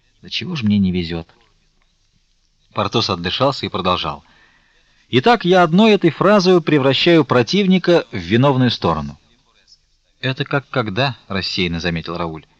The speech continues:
«Нет, это способ проверенный. Превращаю его в виновную сторону. Тут я расстилаю перед ним всю доступную мне учтивость, дабы довести свой замысел до счастливой развязки.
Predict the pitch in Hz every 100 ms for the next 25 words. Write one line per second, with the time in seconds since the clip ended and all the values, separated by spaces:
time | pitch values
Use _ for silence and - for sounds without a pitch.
0 | _ _ 127 208 202 113 170 180 - 180
1 | 147 160 147 98 78 73 71 _ _ _
2 | _ - 135 147 165 - 185 131 113 104
3 | 92 120 135 113 95 - 78 76 76 _
4 | _ _ _ _ - 147 123 120 117 -
5 | 117 120 120 113 107 95 113 104 - 127
6 | 120 95 - 110 101 92 92 80 - -
7 | 123 151 - - _ _ _ _ _ 127
8 | 196 233 202 180 - 185 156 127 143 170
9 | 151 135 117 - - 127 120 107 92 78
10 | 69 - -